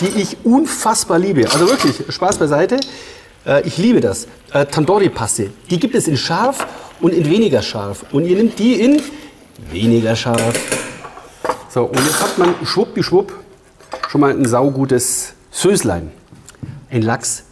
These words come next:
Kleiner Indianertrick, ja, oder Tipp. Je dünner die Äderchen, die Fettäderchen sind, desto qualitativ hochwertiger ist der Lachs. Ja, also je dünner die Fettäderchen, desto besser ist der Lachs. Und der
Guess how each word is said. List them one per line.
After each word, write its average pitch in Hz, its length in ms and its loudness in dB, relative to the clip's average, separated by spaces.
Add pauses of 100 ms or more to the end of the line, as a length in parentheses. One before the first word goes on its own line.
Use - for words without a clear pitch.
(240)
Kleiner 160 380 2
Indianertrick, 123 800 -2
ja, 147 260 -8 (100)
oder 113 140 -4
Tipp. - 300 -6 (240)
Je 143 140 2
dünner 262 320 4
die 160 300 4
Äderchen, 160 360 0
die 120 100 0
Fettäderchen 151 720 -2
sind, 196 360 0 (320)
desto 147 320 0 (280)
qualitativ 156 920 -2
hochwertiger 208 720 0 (280)
ist - 200 -4
der 175 80 2
Lachs. 233 420 -2 (800)
Ja, 131 160 -2
also 117 200 -2
je 107 160 -2 (140)
dünner 269 380 2 (140)
die 131 80 0
Fettäderchen, 175 720 -2 (720)
desto - 240 -10
besser 123 460 -2 (320)
ist - 180 -4
der 117 60 2
Lachs. - 340 -2
Und 120 260 -4
der 226 200 4